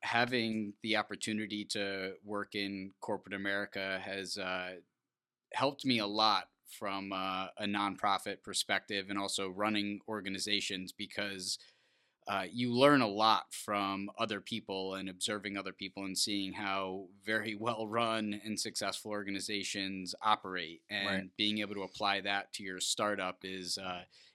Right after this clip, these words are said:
Speaker 1: invaluable. You know, it's almost like getting a, an M B A <laughs> while you're, you're getting a paycheck, which, um,
Speaker 2: <laughs>
Speaker 1: not many people are, are able to, uh,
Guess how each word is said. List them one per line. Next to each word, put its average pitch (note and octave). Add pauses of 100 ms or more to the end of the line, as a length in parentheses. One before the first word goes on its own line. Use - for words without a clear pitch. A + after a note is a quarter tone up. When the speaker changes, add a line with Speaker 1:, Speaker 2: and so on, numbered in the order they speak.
Speaker 1:
invaluable. G#2
You G2+
know, G2
it's F2+
almost G2+
like G2
getting G2
a, G2
an A2
M A#2+
B A2+
A A#2
<laughs> -
while G#2+
you're, G#2
you're G2+
getting G2 (380)
a G#2
paycheck, F#2+ (160)
which, G2
um, F#2
Speaker 2:
<laughs> -
Speaker 1:
not B2
many A2+
people A2
are, G#2
are G#2
able G2
to, G2
uh, F2+